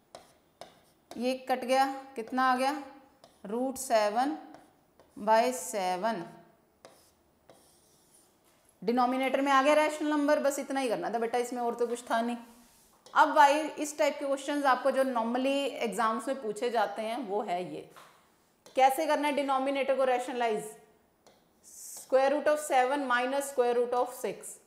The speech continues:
Multiply divide क्या कहा था मैंने, क्या याद रखना है? बस इतना याद रखना है, अगर यहाँ minus है तो plus वाला आ जाएगा, अगर plus है तो minus वाला हो जाएगा। तो यानी कि root seven plus root six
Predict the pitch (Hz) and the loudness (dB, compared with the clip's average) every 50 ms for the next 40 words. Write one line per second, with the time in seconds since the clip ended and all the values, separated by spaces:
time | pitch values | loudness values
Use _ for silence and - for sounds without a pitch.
0 | _ _ _ - - - 208 226 240 240 285 277 269 285 277 277 269 277 277 269 | _ _ _ -20 -16 -6 0 0 0 0 0 0 2 4 4 4 4 2 4 2
1 | 277 269 277 277 269 269 285 285 277 339 302 311 302 311 302 302 311 285 269 269 | 2 2 4 2 2 4 4 2 0 2 0 0 0 0 0 2 4 4 4 6
2 | 277 277 277 269 277 277 269 294 277 285 294 262 294 285 285 - 262 - - 269 | 4 4 2 4 2 0 0 -2 -4 -4 -4 -4 -4 -4 -4 -6 -8 -4 -2 0
3 | 269 294 302 302 285 277 269 254 240 - - 226 240 262 - 240 233 262 247 262 | 0 2 2 4 2 2 2 2 -2 -2 -4 -4 -2 -2 -2 -2 0 0 0 0
4 | 262 254 233 208 196 202 208 226 247 254 247 339 277 294 339 - - - - _ | 0 -2 -2 -2 -4 -4 -4 -4 -6 -4 -2 -4 -4 -4 -6 -10 -18 -20 -20 _
5 | _ _ _ _ _ _ - 262 254 254 - - - 240 233 240 247 254 320 302 | _ _ _ _ _ _ 0 0 0 0 -4 -8 -2 4 4 4 4 4 2 2
6 | 302 285 285 285 277 269 277 285 285 277 285 285 269 262 277 277 - - 277 285 | 4 6 8 8 8 8 6 4 4 4 4 4 4 4 0 -4 -4 -2 0 2
7 | 302 302 294 311 285 285 285 285 254 180 170 170 180 196 - 220 190 180 180 180 | 2 2 2 0 0 0 0 -2 -2 -2 -4 -4 -6 -8 -6 -6 -4 -4 -4 -4
8 | 170 151 156 160 156 135 143 131 - - - - - - _ _ _ _ - 208 | -4 -6 -8 -8 -10 -10 -12 -14 -16 -20 -20 -20 -20 -20 _ _ _ _ -6 -4
9 | 208 220 220 226 226 226 240 269 262 - - - 208 233 240 254 247 - - 233 | -4 -2 -2 -4 -4 -4 -6 -6 -6 -8 -10 -8 -6 -4 -4 -4 -4 -4 -2 -2
10 | 202 202 202 240 269 294 302 - - - 240 240 262 285 311 - 320 - - - | -2 0 0 -2 -4 -4 -6 -10 -10 -6 -2 0 0 0 0 -2 -4 -10 -12 -18
11 | - - - - - - - _ _ - - 202 233 254 269 277 269 277 - - | -20 -20 -20 -20 -20 -20 -20 _ _ -14 -6 -2 -2 0 0 0 -2 -4 -8 -4
12 | - 247 262 277 269 - - - | 0 2 2 2 2 -2 -12 -12